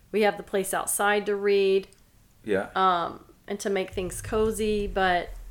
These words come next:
Speaker 1: I guess so part of me takes it, was taking it in a negative light.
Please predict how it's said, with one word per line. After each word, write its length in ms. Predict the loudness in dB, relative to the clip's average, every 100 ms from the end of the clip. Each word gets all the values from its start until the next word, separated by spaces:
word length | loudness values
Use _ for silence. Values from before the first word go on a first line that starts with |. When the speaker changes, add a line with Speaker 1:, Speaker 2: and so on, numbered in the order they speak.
| -16 -16 -18 -18 -6
Speaker 1:
I 80 | 0
guess 200 | 2 2
so 100 | 2
part 260 | 0 2 2
of 60 |
me 100 | 0
takes 340 | -2 -2 -2 -2
it, 200 | -2 -4 -14 -20 -18 -18 -18
was 480 | -10 2 4 4 2
taking 400 | 0 0 2 0
it 180 | 0 -2
in 120 | -2
a 60 | 0
negative 420 | 0 0 -2 -2
light. 480 | 0 0 0 -6